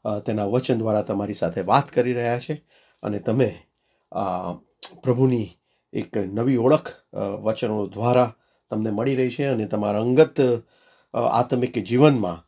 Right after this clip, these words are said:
આ વચનો, અ, સહાયકારક છે. તો આવો આપણે દસમા અધ્યાય તરફ વળીએ અને, અ, આપણે જ્યારે,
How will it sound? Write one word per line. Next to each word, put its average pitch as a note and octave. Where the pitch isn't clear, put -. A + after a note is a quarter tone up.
આ G2+
વચનો, A#2
અ, F#2+
સહાયકારક A2+
છે. -
તો D3
આવો D3
આપણે B2
દસમા C3+
અધ્યાય B2+
તરફ B2
વળીએ B2+
અને, G#2+
અ, -
આપણે G#2+
જ્યારે, G#2